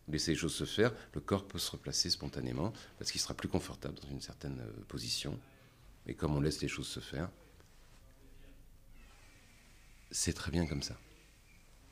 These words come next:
Et à chaque mouvement d'inspiration,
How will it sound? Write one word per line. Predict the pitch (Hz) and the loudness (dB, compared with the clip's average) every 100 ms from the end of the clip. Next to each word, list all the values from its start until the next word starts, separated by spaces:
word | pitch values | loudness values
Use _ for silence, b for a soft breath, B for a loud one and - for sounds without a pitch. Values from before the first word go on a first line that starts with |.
| - - - - - B B B B B | -20 -20 -20 -20 -20 B B B B B
Et | - 90 | -2 2
à | |
chaque | 92 - 180 | 2 2 2
mouvement | 147 120 113 110 | 4 6 4 4
d'inspiration, | 90 - 85 73 - - | 2 0 -2 -2 -2 -4